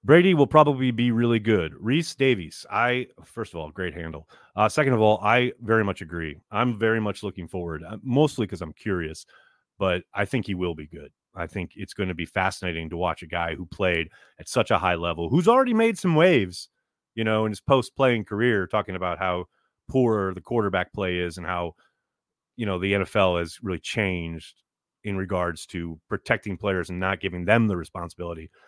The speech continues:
to protect their teammates with higher level play, et cetera. I'm fascinated to see what roads he goes down, 'cause I think, yeah, it could be really, really good. Um, Joseph asks, "Are there any free agents that you don't see coming back?"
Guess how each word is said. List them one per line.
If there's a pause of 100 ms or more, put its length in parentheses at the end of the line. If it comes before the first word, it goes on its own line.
(100)
to
protect
their
teammates (240)
with
higher
level
play,
et
cetera. (460)
I'm
fascinated
to
see
what
roads
he
goes
down, (140)
'cause
I
think,
yeah,
it
could
be
really,
really
good. (3250)
Um,
Joseph
asks,
"Are
there
any
free
agents
that
you
don't
see
coming
back?"